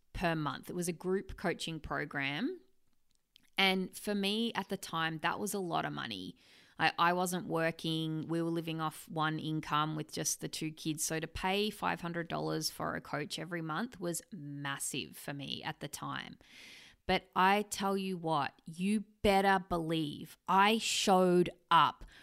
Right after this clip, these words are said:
for every call. I did every bit of homework that they gave. Like, there was homework, daily homework. I did that coaching every single day.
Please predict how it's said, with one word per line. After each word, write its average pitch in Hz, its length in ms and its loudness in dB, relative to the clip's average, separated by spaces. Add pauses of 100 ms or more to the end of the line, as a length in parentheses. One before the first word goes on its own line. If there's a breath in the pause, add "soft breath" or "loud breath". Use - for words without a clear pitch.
for 175 460 4 (320)
every 175 720 6
call. 127 500 -4 (340 loud breath)
I 196 180 8
did 208 440 0 (300)
every 220 420 8
bit 175 220 0
of 160 120 -6
homework 160 520 -2
that 151 180 -4
they 156 160 0
gave. 143 380 2
Like, 160 280 2
there 180 140 2
was 185 300 0
homework, 190 480 -2 (140)
daily 185 520 4
homework. 160 640 -2
I 208 140 4
did 208 420 -2 (140)
that 170 320 0 (840 soft breath)
coaching 156 680 2 (360)
every 202 680 6 (200 soft breath)
single 165 840 2 (340)
day. 151 540 4